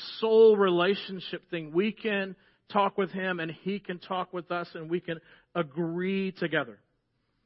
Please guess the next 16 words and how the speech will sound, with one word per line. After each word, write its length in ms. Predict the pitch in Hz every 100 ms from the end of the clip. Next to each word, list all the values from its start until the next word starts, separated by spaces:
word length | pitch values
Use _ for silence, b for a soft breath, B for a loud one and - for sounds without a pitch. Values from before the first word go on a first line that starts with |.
| _ _ _ _ _ _ _
"Male 360 | 160 202 226 220
and 120 | 196
female, 420 | - 220 208 185
he 140 | 175 180
created 400 | 170 160 156 127
them. 180 | 120 101 _ _ _ _ _ _ _ _ _ _ -
Then 180 | 208
God 220 | 214 196 156
blessed 340 | 165 180 -
them 160 | 156 139
and 120 | 139
said, 220 | 160 139
'Be 120 | 151
fruitful 600 | - - 196 190 - 202
and 80 | 156
multiply. 600 | 143 151 - - 127 110